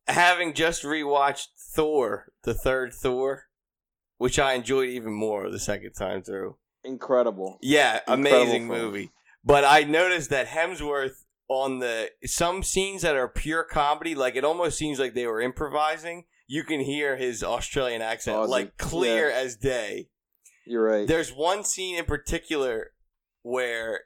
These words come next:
Speaker 1: he tries to get Hulk to join him on this mission, and Hulk tells him no. And he gets all pissed off, and he's, like, making jokes as he's leaving the room, and it's just full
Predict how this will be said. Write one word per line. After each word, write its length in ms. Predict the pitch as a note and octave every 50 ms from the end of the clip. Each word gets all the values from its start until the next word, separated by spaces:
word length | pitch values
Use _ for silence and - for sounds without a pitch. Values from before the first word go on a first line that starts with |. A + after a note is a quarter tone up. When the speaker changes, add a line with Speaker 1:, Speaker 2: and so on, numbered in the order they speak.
| _ _ -
Speaker 1:
he 140 | - B2+ B2
tries 360 | - - E3 D3 C#3+ D3 C#3
to 100 | - C#3
get 240 | A#2 A#2 B2+ A#2+ A#2
Hulk 300 | - - C3+ C3+ A#2+ - - - _ _ _ _ _ _ _ _ _ _ _ -
to 120 | - B2
join 440 | A2+ - C3 C3 C3 B2+ B2 A#2+ A#2
him 180 | A2+ G#2+ G#2
on 180 | G#2 G2+ G2+ G2
this 200 | G2 G#2+ - -
mission, 520 | A2 A2 A2 A2+ - - G#2 F#2+ G2+ F#2+ _ _ _ _ _ _ -
and 120 | - G#2+ A2
Hulk 240 | A#2+ A#2+ A#2 -
tells 240 | - C3 A#2 A2+ A2
him 160 | A2 G2 G2+
no. 300 | G#2+ A2+ A2 G2+ F#2 F#2 - _ _ _ _ -
And 100 | A#2+ B2+
he 60 | C3
gets 200 | C3+ C#3 - -
all 140 | C#3 B2+ B2
pissed 360 | - - D3 C3+ - - -
off, 280 | C3+ C3 C#3 D3 D3
and 100 | D3 C3
he's, 160 | B2+ B2+ A2 -
like, 260 | A#2+ A#2 A2+ - - - -
making 380 | A2+ B2+ C3 C3 C3 B2+ B2
jokes 380 | A2+ - B2+ B2+ C3 C3+ C3+ C3+
as 140 | C#3 B2 A2+
he's 160 | A2 G#2 G#2
leaving 280 | A2+ B2+ B2+ B2 B2 A#2+
the 80 | A#2+ A2
room, 340 | A2 A2+ A#2+ B2+ C3+ C3+ -
and 100 | A#2+ B2 A#2+
it's 160 | A#2 - -
just 300 | C3+ C3+ A#2+ - - - - - - - -
full 360 | - - - E3 E3+ E3+ D#3+